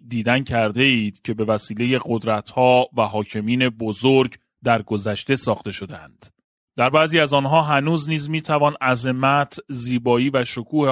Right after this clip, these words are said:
آن را مشاهده کرد، ولی از سوی دیگر در کنار این زیبایی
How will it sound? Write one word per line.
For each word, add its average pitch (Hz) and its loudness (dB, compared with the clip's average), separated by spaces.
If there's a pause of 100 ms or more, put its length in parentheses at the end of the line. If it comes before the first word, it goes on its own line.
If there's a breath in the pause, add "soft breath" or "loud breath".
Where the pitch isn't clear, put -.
آن 131 0
را 127 2
مشاهده 113 -2
کرد، 127 0 (300)
ولی 180 2
از 143 -4
سوی 165 -2
دیگر 143 2
در 135 0
کنار 185 0
این 151 -4
زیبایی 117 -2